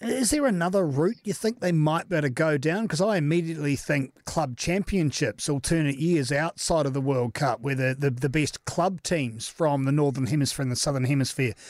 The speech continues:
come together. Is that maybe possibly a, a better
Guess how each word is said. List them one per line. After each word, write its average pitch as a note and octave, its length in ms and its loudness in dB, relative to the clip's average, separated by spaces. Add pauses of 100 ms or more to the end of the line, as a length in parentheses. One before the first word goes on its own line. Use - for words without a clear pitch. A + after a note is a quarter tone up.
(240)
come D#3+ 220 0
together. C3+ 420 -2 (240)
Is D#3 100 0
that A#3 180 2 (180)
maybe F3 340 2
possibly D3 460 0
a, - 60 -2 (200)
a D#3+ 60 2
better C#3+ 280 2